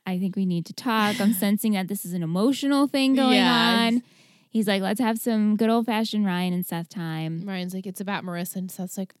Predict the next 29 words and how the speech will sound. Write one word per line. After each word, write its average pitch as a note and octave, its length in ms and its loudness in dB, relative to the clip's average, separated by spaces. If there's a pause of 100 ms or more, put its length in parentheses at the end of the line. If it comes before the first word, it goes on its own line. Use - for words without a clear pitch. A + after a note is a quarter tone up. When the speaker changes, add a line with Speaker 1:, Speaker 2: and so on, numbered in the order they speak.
Speaker 2:
"Oh, F#3 340 -4 (160)
shocker. G#3+ 540 -6
Speaker 1:
Of D#3 140 -4
Speaker 2:
I'm E3+ 40 -4
Speaker 1:
course D#4+ 200 0
Speaker 2:
sh-, - 60 -2
Speaker 1:
it A3+ 60 2
Speaker 2:
of F3+ 140 4
Speaker 1:
is. F3+ 80 -2
Speaker 2:
course D4+ 220 0
it's A3+ 120 -6
about F3+ 200 -6
Marissa D#3 420 -8
because F#3+ 260 -8
that's F#3 160 -10
the F#3+ 80 -8
only G3+ 220 -4
thing G3+ 160 -4
that F#3+ 120 -6
you G3 120 -6
emote." F3+ 540 -6 (680)
Like, - 140 -4
you G#3 140 -2
emote G#3 460 0
only G3 260 -2
when, F3 200 -2
uh, F3 200 -8
Marissa's F#3+ 400 -4
around. F3 500 -6